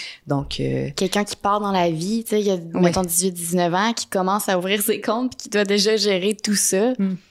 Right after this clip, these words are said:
Speaker 1: Mais
Speaker 2: Mm.
Speaker 1: outre les, les enjeux de vol d'identité, mais il y a d'autres enjeux qui
Speaker 2: Mm-hmm.
Speaker 1: peuvent aussi survenir a-, avec le fait de partager des informations sur nos enfants.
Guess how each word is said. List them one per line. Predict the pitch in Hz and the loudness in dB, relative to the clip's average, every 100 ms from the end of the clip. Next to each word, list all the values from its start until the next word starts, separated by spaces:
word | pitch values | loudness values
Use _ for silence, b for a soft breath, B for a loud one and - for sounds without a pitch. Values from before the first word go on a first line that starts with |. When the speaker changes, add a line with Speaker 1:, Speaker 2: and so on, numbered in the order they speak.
| B B B B B - | B B B B B 0
Speaker 1:
Mais | 233 | 2
Speaker 2:
Mm. | |
Speaker 1:
outre | 220 254 - | 2 0 0
les, | 233 208 170 165 | 2 2 2 2
les | 156 151 147 | 2 2 2
enjeux | 156 156 151 185 | 0 0 0 0
de | 180 | 2
vol | 156 147 165 | 2 2 0
d'identité, | 170 160 151 143 - 196 226 | 0 -2 -2 -2 -2 0 0
mais | 156 | 2
il | |
y | 151 | 0
a | |
d'autres | 147 151 143 156 175 - | -2 -6 0 0 0 -2
enjeux | 147 147 | -2 0
qui | 196 220 | 2 4
Speaker 2:
Mm-hmm. | |
Speaker 1:
peuvent | 156 156 | 2 0
aussi | 151 - | -4 -2
survenir | - 151 143 139 175 | 0 0 0 2 2
a-, | 160 - | 0 -2
avec | 147 143 | -10 -8
le | 143 | -4
fait | 139 | -4
de | - | -6
partager | 147 - 139 165 | -6 -2 -2 0
des | 160 | -2
informations | 143 139 135 131 135 165 | -2 -2 -2 0 0 0
sur | - 151 151 | 0 0 0
nos | 143 139 | -2 -2
enfants. | 143 135 - 185 | -4 -6 -2 -2